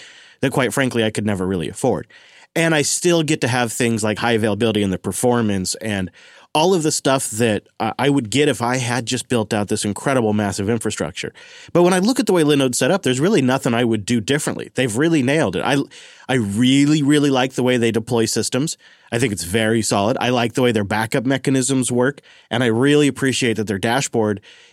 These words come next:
is simple enough that anyone on the team here at J B can use it. And they all have different skill levels. And it still works for all of them.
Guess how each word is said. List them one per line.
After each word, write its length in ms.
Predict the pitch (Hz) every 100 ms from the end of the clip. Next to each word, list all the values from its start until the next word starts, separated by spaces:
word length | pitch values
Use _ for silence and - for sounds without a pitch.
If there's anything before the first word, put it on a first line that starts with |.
| -
is 240 | 135 127
simple 380 | - 196 214 208
enough 300 | 143 120 -
that 200 | 107 - -
anyone 340 | 214 254 220
on 120 | 175
the 80 | 131
team 460 | 123 147 104 95 98
here 160 | 123
at 60 | 107
J 200 | 120 110
B 160 | 113 101
can 260 | 120 113
use 240 | 98 113 139
it. 220 | 190 - _ _ _ _
And 140 | 135
they 60 | 151
all 160 | 165 220
have 260 | 226 123
different 320 | 160 - 135
skill 320 | - - 120 110
levels. 440 | 110 - - - - _ _ _
And 160 | 139 147
it 40 |
still 260 | - 190 190
works 340 | 160 165 -
for 200 | - 123 -
all 180 | 117 123
of 140 | 95 -
them. 160 | -